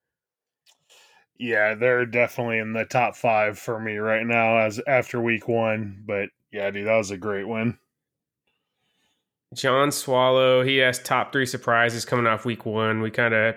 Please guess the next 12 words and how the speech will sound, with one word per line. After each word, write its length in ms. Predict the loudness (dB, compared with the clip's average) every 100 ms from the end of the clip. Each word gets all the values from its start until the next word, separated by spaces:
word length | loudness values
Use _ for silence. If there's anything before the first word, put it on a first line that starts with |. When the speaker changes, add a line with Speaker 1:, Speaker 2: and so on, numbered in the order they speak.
| -4
Speaker 2:
pretty 140 | -6
much 180 | -4 -2
already 160 | -4 -2
touched 300 | -6 -4 -4
on 100 | -2
all 140 | -2
those. 380 | -2 -2 -4 -4
Thanks 200 | -4 -4
for 100 | -8
the 60 |
question, 400 | -4 -4 -4 -4
though. 240 | -2 -2